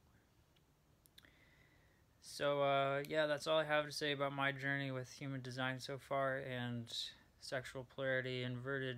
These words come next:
sexuality, all of that stuff. It's very interesting, and you can learn a lot just, uh, looking at things through the,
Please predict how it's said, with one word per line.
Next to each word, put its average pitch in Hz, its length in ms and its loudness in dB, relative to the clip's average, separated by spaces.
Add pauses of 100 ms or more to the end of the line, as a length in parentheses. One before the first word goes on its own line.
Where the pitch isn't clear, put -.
(120)
sexuality, 127 880 -6
all 123 140 -4
of 123 80 -8
that 127 240 -6
stuff. 143 320 -4
It's - 140 -12
very 151 260 -4
interesting, 147 720 -2
and 131 200 -4 (760)
you 139 120 -12
can 139 160 -6
learn 131 160 0
a 127 80 0
lot 127 320 2
just, - 380 -6 (140)
uh, 131 280 -4 (1040)
looking 131 240 -2
at 123 180 -2
things 127 500 -4
through 131 160 -8
the, 120 120 -8